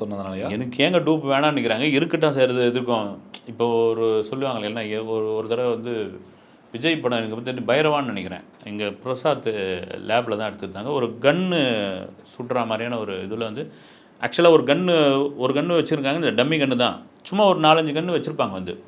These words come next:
Speaker 2: ஒண்ணு ஒர்க் ஆகலன்னா ஒண்ணு இது பண்றதுக்கு, ஒண்ணு ஒர்க் ஆக காணோம். சரி, ஸ்ட-, இன்னொன்னு எங்க இருக்குது,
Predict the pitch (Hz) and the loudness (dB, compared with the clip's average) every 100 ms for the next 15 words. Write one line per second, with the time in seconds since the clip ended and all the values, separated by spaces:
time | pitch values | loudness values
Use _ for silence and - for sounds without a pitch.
0 | - - 127 165 175 160 180 175 165 165 | -20 -4 2 4 6 6 6 6 6 4
1 | 151 139 131 120 123 117 104 92 - 143 | 4 4 4 4 0 -2 -2 -4 -2 0
2 | 160 175 202 180 139 107 95 95 - - | 4 4 4 4 4 0 -4 -12 -20 -20
3 | _ - - - _ - - 165 156 143 | _ -20 -20 -20 _ -10 -2 2 4 2
4 | - 165 143 165 202 175 160 160 160 127 | 0 -2 -2 0 0 4 4 6 4 4
5 | 123 | 2